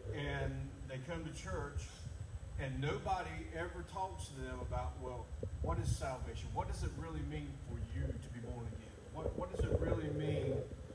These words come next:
whenever the Bible says to love someone? What does it really mean whenever the, the Bible talks about prayer? We just assume they got it. Some,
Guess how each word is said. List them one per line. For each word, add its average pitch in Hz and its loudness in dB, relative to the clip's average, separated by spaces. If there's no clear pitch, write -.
whenever - 8
the 135 -2
Bible 135 -2
says 135 2
to 131 -4
love 135 2
someone? - 0
What - -2
does - -4
it - -4
really 165 0
mean 160 0
whenever 131 -2
the, 135 -4
the 131 0
Bible 135 2
talks 131 -2
about 120 -4
prayer? 131 0
We 185 2
just 180 -2
assume 233 0
they 165 2
got 170 0
it. - -2
Some, 170 -2